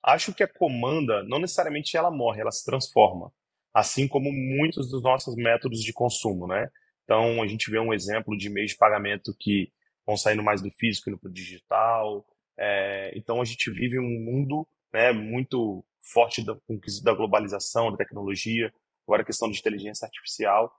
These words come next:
Então, a gente tem um movimento de transformação muito forte e cada vez mais rápido. É, então, a Zig, na verdade, ela não vem pra mudar a forma como as coisas foram idealizadas, mas talvez a forma como elas conte-, acontecem ali no dia a dia, né?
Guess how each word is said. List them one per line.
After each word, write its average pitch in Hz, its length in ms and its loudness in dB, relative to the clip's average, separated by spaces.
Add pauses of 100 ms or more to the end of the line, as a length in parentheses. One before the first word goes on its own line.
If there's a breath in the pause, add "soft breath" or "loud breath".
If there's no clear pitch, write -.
(320)
Então, 110 340 0
a 110 40 -4
gente 117 180 -6
tem 120 100 -4
um 117 40 -2
movimento 117 300 -2
de - 80 -8
transformação 117 840 0 (240)
muito 196 340 -2
forte 156 520 -2
e - 60 -14
cada 131 160 0
vez 131 160 0
mais 139 200 2
rápido. 92 360 -4 (340)
É, 113 240 0
então, 170 220 0
a 202 40 2
Zig, 185 220 -4
na 190 80 -2
verdade, 160 320 -2
ela 175 120 0
não 165 140 -8
vem 147 160 0
pra 143 480 2 (360)
mudar 139 480 2
a 143 40 -2
forma 139 300 -2
como 131 680 2 (380)
as - 200 0
coisas 135 380 -2
foram 139 380 0
idealizadas, 120 680 0
mas 131 140 -8
talvez 143 260 2
a 151 80 -2
forma 151 260 2
como 151 140 -4
elas 156 200 -2
conte-, 165 380 0
acontecem 135 540 0
ali 135 80 0
no 131 80 0
dia 127 160 2
a 127 40 2
dia, 104 180 0
né? 101 180 0